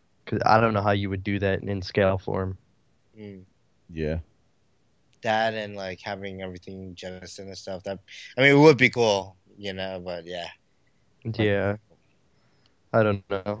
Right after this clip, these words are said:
Speaker 1: I, I'm pretty sure people are already lost when I tell them about the twang move or maneuver.
Speaker 3: Yeah, you lost me.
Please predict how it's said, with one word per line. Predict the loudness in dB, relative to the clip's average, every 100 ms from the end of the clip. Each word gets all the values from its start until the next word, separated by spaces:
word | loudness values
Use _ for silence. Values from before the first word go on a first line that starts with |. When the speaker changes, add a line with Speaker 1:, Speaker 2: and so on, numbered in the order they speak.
| -2
Speaker 1:
I, | 4 6
I'm | 6 4
pretty | 4 2
sure | 2 -2
people | -2 0 2
are | 4
already | 4 2
lost | 0 2 2 -2
when | -4
I | -2
tell | 0 0
them | 0
about | -2 -2 -2
the |
twang | -4 -4 -2 -4 -2
move | -2 -2 -6 -16 _ _ _
or | -6
maneuver. | -4 -2 0 0 -2 -4
Speaker 3:
Yeah, | 4 6
you | 6 6
lost | 6 4 2
me. | -2 -2